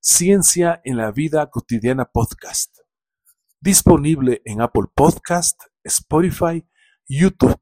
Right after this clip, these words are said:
Podcast o donde quiera que escuches tus podcasts. Un abrazo muy grande con todas y con todos. Nos vemos en el próximo episodio.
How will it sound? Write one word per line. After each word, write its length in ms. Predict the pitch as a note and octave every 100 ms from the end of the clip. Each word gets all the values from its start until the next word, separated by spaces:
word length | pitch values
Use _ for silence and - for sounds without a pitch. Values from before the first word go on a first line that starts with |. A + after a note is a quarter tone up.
| -
Podcast 680 | D#3 - - F3+ F3 - - _ _
o 140 | A#2
donde 320 | G#2 G2 F#2+ F#2
quiera 440 | - D3+ D#3 D3+
que 140 | -
escuches 520 | G#2+ - C3+ - B2+ -
tus 200 | A#2+ -
podcasts. 720 | - - - - - - - _ _ _ - - -
Un 180 | F#3
abrazo 380 | F3 C#3 C#3+ C#3
muy 160 | C3 A#2
grande 340 | B2 C3 C#3
con 220 | - G#2+
todas 480 | - E3 F3+ F3+ -
y 120 | - -
con 200 | G2+ F#2+
todos. 480 | - G#2 - - - _ _ -
Nos 340 | C3 C3 -
vemos 500 | G3 G#3 F#3+ G3 - -
en 180 | C3+
el 120 | D#3 -
próximo 440 | - F3+ - D#3 C#3+
episodio. 540 | - - - - -